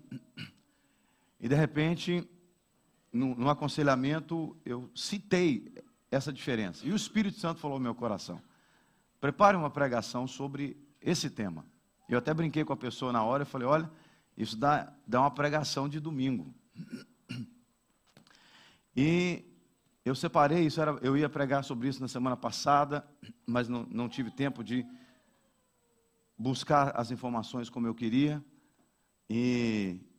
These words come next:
e, no entanto, o Senhor ministrou aos nossos corações numa outra temática, e eu quero partilhar com você sobre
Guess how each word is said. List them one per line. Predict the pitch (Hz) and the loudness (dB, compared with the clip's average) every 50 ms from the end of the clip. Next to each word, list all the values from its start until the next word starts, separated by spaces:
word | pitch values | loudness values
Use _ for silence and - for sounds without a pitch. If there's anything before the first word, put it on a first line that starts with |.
| _ - | _ -8
e, | - 117 110 117 | -6 -6 -4 -4
no | 117 120 | -2 -2
entanto, | 120 113 120 123 123 127 123 127 135 123 123 - - - | -2 -2 -2 -2 -2 -2 -2 -4 -6 -6 -6 -10 -14 -12
o | - 117 | -10 -8
Senhor | - - 123 110 113 117 117 117 113 117 - - - _ _ _ _ _ _ _ _ _ _ _ _ _ _ _ _ - | -6 -4 -4 -2 -2 0 0 -2 -4 -6 -10 -20 -20 _ _ _ _ _ _ _ _ _ _ _ _ _ _ _ _ -4
ministrou | 98 110 113 110 - 131 131 127 | -2 0 0 0 -2 -4 -4 -2
aos | 117 107 | -2 -2
nossos | 117 117 113 - - | -2 -4 -4 -4 -6
corações | - 131 113 110 104 - - 123 123 123 120 | -6 -4 -4 -4 -4 -6 -4 -2 -2 -2 -2
numa | 104 113 113 110 110 | -2 -2 -2 -2 0
outra | 117 123 123 - 117 104 | 0 -2 -2 -4 -6 -4
temática, | - 120 107 104 113 120 123 120 - - 135 120 117 - - _ _ _ _ _ _ _ _ _ _ _ _ _ _ - - - - | -4 -2 0 2 4 2 2 0 -2 -8 -8 -8 -8 -10 -18 _ _ _ _ _ _ _ _ _ _ _ _ _ _ -20 -20 -14 -6
e | - 113 | -2 0
eu | 120 | 0
quero | 120 131 127 117 | 2 2 0 0
partilhar | - 123 117 113 - 117 107 104 | 0 -2 -2 -2 0 0 0 0
com | - 117 113 | 0 -2 -6
você | 104 98 92 - - 107 104 110 113 110 - - _ _ _ _ _ _ _ - | -6 -6 -6 -6 -4 -2 -2 -2 -2 -4 -8 -16 _ _ _ _ _ _ _ -18
sobre | - - - - 117 110 110 110 107 107 110 113 107 104 | -16 -14 -8 -4 -2 0 0 0 0 -2 -2 -2 -2 -4